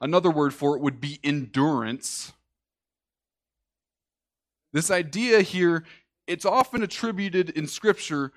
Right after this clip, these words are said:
to believers who face trials. Here's a couple examples of it. James chapter one,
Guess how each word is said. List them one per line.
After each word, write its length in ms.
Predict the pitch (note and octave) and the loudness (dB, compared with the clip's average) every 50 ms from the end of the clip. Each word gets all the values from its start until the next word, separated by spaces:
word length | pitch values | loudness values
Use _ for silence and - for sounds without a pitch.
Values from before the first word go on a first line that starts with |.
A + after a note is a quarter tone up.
| _ _ - | _ _ -10
to 100 | - D3 | -10 -6
believers 680 | B2+ C#3 C#3 D3 F#3+ A3 A3 F3+ F3+ E3+ D#3 D3 - | 0 0 0 2 2 0 0 2 2 0 0 0 -4
who 100 | - E3 | -8 -6
face 280 | - - D#3+ C#3+ C3 - | -4 -2 -2 -2 -2 -4
trials. 840 | - - - - D3+ C3 B2 A2+ G2+ E2+ A#1+ - - - - - - _ _ _ _ _ _ _ _ _ _ _ _ _ _ _ _ _ _ _ _ _ _ _ _ _ _ _ _ _ _ _ _ _ _ _ _ _ _ _ _ _ _ _ _ _ _ _ _ _ _ _ _ _ _ _ _ _ | -8 -12 -10 -4 -2 0 0 0 -2 -4 -8 -10 -14 -16 -18 -18 -20 _ _ _ _ _ _ _ _ _ _ _ _ _ _ _ _ _ _ _ _ _ _ _ _ _ _ _ _ _ _ _ _ _ _ _ _ _ _ _ _ _ _ _ _ _ _ _ _ _ _ _ _ _ _ _ _ _
Here's 140 | - D#3 C#3+ | -6 -6 -6
a 40 | C#3 | -6
couple 260 | - D#3 C#3+ C3+ C3 | -6 -6 -6 -6 -6
examples 580 | A#2+ A#2 A2+ A#2 C3 C#3 C#3+ C#3 - B2+ A2 A2 | -8 -6 -4 -2 -2 -2 -2 -2 -4 -8 -6 -4
of 100 | A2+ A2+ | -4 -4
it. 160 | A2 - A#2+ | -6 -8 -8
James 480 | A2+ B2+ C#3+ D3+ D#3 D3 C3+ B2+ A#2+ - | -6 -4 -4 -2 -2 -2 -4 -4 -6 -8
chapter 360 | - - D#3 C#3+ - B2+ B2 | -6 -6 -6 -4 -4 -6 -6
one, 520 | A#2 A2+ B2+ C3+ C#3+ C#3 C3 A#2+ A2+ G#2+ | -4 -4 -2 -2 -2 -2 -4 -6 -6 -8